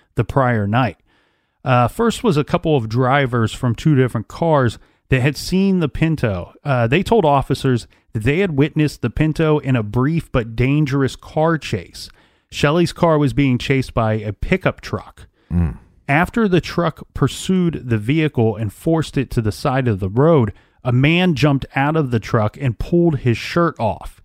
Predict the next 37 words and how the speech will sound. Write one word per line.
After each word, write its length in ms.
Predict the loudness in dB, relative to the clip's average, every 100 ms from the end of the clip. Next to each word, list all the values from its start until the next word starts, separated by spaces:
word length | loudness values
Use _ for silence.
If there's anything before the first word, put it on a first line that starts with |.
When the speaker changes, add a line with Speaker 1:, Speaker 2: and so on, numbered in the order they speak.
| _ _ _
Speaker 1:
He 160 | 0
then 300 | 4 4 2
wrapped 360 | 2 2 0 0
the 100 | -4
shirt 340 | 0 0 0 -2
around 360 | 0 0 0
his 160 | 0 -4
fist 440 | -4 -2 -2 -2
and 100 | -2
he 80 | 0
began 440 | 0 2 2 2
pounding 560 | 0 -2 0 0 2 0
and 120 | 0
punching 540 | 0 0 0 0 0 0
the 100 | 0
driver's 480 | 2 0 0 -2 -2
side 280 | -2 -2 0
window 380 | 2 4 2
until 340 | 2 0 0 0
he 140 | -2
smashed 600 | -6 -4 0 0 -2 -6
it. 260 | -12 -12 -18 _ _ _ _ _ _ -2
The 80 | 2
man 340 | 4 4 4
then 280 | 4 2 2
reached 380 | 2 0 -4 -8
through 280 | 0 2 4
the 80 | 2
broken 360 | 2 2 0
glass 440 | 0 2 2 0 0
and 80 |
into 220 | 0 0 -2
the 100 | -2
car 320 | 2 4 2
and 120 | 0
pulled 300 | 0 0 2
Shelley 560 | 0 2 2 2 -2